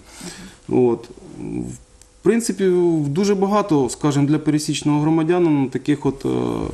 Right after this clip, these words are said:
плюсів є. Е, поки вони ще якби в, е, практиці ми їх ще не бачили, ну, я думаю, що в-, в-,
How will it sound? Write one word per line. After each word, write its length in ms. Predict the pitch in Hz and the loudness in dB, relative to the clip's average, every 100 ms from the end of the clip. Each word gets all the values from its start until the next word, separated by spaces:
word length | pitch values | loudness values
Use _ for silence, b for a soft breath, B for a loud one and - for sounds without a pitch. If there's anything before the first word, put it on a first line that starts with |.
| - | 0
плюсів 480 | 160 - 170 156 | 0 2 0 0
є. 260 | 147 190 220 226 - B B B B B B 127 | 0 0 -2 -4 -18 B B B B B B -4
Е, 220 | 127 123 123 | 0 0 2
поки 240 | 165 160 208 | 0 2 2
вони 320 | 180 175 165 | 4 4 2
ще 220 | - 165 | 2 2
якби 540 | 156 151 139 147 135 123 | 2 0 2 2 2 0
в, 300 | 110 117 143 147 | -4 -2 0 2
е, 100 | 131 123 - 151 117 120 | 0 -6 -16 -10 -6 -4
практиці 720 | - 165 151 - 131 - 131 120 - - - _ 135 | 2 2 2 -2 -4 0 0 0 -6 -20 -20 _ 0
ми 180 | 143 | 2
їх 100 | 139 135 | 4 0
ще 160 | 147 | 0
не 120 | 151 | 2
бачили, 460 | 170 226 247 - 151 | 2 0 0 2 2
ну, 440 | 160 208 202 170 147 147 | 2 2 0 -2 -2 0
я 120 | 170 | 2
думаю, 320 | 165 165 160 | 2 2 0
що 200 | 151 156 | 0 0
в-, 200 | 151 135 - B B B B B B B B B B - - _ 170 | 2 0 -8 B B B B B B B B B B -20 -20 _ -10
в-, 280 | 131 135 127 | -4 -2 -2